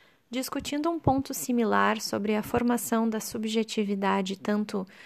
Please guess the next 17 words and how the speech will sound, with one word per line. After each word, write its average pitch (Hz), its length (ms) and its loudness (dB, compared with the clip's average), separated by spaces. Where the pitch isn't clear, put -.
dos 214 200 -2
indivíduos 202 640 -2
como 202 220 -2
do 196 120 -2
social, 190 680 0
Félix 233 440 -2
Gattari 214 580 2
e 214 60 -4
Sueli 214 380 2
Ronick, 214 560 0
em 214 120 0
seu 214 240 -2
livro 208 320 2
Micropolítica, 226 920 0
Cartografias 208 800 0
do 214 100 -6
Desejo, 208 580 0